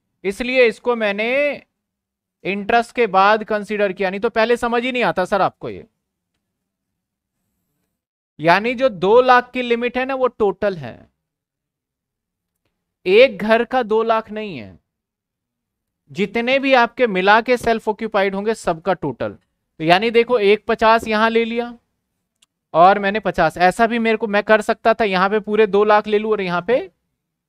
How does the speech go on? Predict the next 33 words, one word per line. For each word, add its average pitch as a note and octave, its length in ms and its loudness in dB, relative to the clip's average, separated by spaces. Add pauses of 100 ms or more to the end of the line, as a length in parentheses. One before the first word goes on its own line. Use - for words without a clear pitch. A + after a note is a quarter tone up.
(340)
ज़ीरो D3+ 260 -4
लेके C#3 300 -2
कर D#3+ 200 0
सकते A2+ 320 -12
थे, G2+ 140 -16
ठीक E3 240 -10
है। G#3+ 160 -4 (380)
तो E3 40 -6
यहाँ F3+ 340 2
पे A3+ 180 -2
इनकम A3 300 -2
आ G#3+ 100 0
गया A3+ 180 0
माइनस G3 400 -4
का A3+ 140 0
डेढ़ G#3 260 0
लाख, A3 320 -4 (1900)
यहाँ F#3 320 0
इनकम A3 360 -2
आ G#3+ 100 2
गया A3 200 0
माइनस G3+ 380 -4
का A#3 160 -4
पचास G#3+ 420 -4
हजार, A3 400 -4 (1040)
और F3 120 0
यहाँ F#3+ 260 0
बताइए A3 420 0
क्या G#3+ 200 0
आया, G3+ 220 -4 (1900)
वन E3+ 200 -2
नाइन G3 300 -2
नाइन A#3+ 360 -2